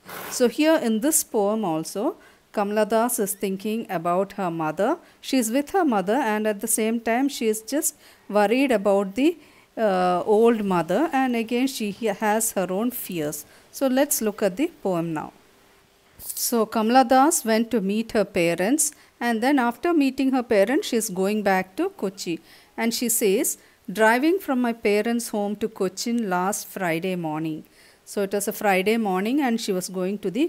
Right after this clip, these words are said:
Cochin airport from her parents' house. So she met her parents and then she's going back to her place. "I saw my mother beside me doze." So she and her mother, they were traveling in a car. She was driving the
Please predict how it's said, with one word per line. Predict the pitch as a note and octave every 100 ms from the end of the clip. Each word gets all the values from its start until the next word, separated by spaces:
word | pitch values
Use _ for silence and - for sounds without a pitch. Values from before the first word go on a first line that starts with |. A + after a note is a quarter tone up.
| -
Cochin | F3+ - G#3+ F#3+
airport | F#3 E3+ - A3+ G#4 - - - _
from | - A3+ A#3
her | C#4
parents' | E4+ A3+ F#3+ F3 F3+ -
house. | E3 D#3+
So | - F#3+
she | F3 G#3
met | G#3 A3
her | C#4
parents | C#4 A#3+ A#3 C#4+ A4 - - _ -
and | G#3+ G#3+
then | A#3+
she's | C#4 B3+ A3+
going | F#3 G3 G#3
back | G3+ F#3 C#4 -
to | G#3+
her | F3+ E3 -
place. | D#3 D3 - - - _ _
"I | G#3+ A#3
saw | - C#4+ F4
my | F#4
mother | C#4 G#3+ G3 A3+ A#3+
beside | G3+ F#3 G#3 G3+ G#3+ -
me | F#3 G#3 G#3
doze." | D#3+ F#3+ E3+ D#3+ - - _ - _
So | - B3+
she | B3+ C4+ C#4 D#4 F4+
and | C4+ A3+
her | G#3
mother, | G#3 F#3+ E3+ G3 E4+
they | C#4 G3
were | F#3
traveling | F#3 - F#3+ F#3+ G#3 G3+
in | G3
a | D4 - A#3+
car. | F#3+
She | - - A3+
was | A3+
driving | F#3+ G#3 G3+ A3+
the | A#3